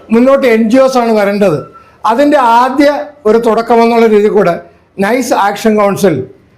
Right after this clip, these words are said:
പുരുഷന്മാർക്ക് വേണ്ടി അവരുടെ ഈ അവിടുന്ന് ആർജിച്ചിട്ടുള്ള പല കഴിവുകളും, അതായത് എല്ലാവരും ഐ എ എസോ ഐ പി എസോ ആയിട്ടല്ല അവിടുന്ന് പോകുന്നത്,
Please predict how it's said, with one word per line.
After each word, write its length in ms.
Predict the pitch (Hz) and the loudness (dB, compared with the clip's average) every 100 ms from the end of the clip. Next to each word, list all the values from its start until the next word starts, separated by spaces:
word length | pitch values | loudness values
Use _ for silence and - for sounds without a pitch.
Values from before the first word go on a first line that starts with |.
| _ | _
പുരുഷന്മാർക്ക് 640 | 190 196 220 254 247 254 233 | -2 0 0 2 0 0 0
വേണ്ടി 460 | 202 185 196 381 - - _ _ - | 0 0 0 -2 -8 -18 _ _ -6
അവരുടെ 520 | 180 214 254 262 240 233 - _ _ - | -2 0 2 2 0 -4 -16 _ _ -2
ഈ 440 | 208 247 247 226 - - _ - | 2 2 2 0 -4 -18 _ -6
അവിടുന്ന് 320 | 185 233 262 240 | 0 2 2 2
ആർജിച്ചിട്ടുള്ള 1000 | 208 208 240 202 214 226 214 214 - - _ - | 0 0 0 0 0 0 0 0 -4 -14 _ -6
പല 200 | 208 254 | -2 -2
കഴിവുകളും, 760 | 302 254 220 233 226 185 - - - 185 | -2 0 2 2 2 0 -6 -14 -10 -2
അതായത് 500 | 196 208 220 214 - - _ - | 0 2 0 -2 -6 -20 _ -4
എല്ലാവരും 400 | 180 220 233 240 | 0 2 0 0
ഐ 160 | 208 220 | 0 2
എ 40 | |
എസോ 220 | 247 240 254 | 2 0 0
ഐ 120 | 226 | 0
പി 140 | - | 0
എസോ 180 | 240 240 | 0 0
ആയിട്ടല്ല 380 | 233 247 214 220 | 0 0 2 2
അവിടുന്ന് 300 | 214 202 214 | 0 0 0
പോകുന്നത്, 320 | 185 156 | 0 -2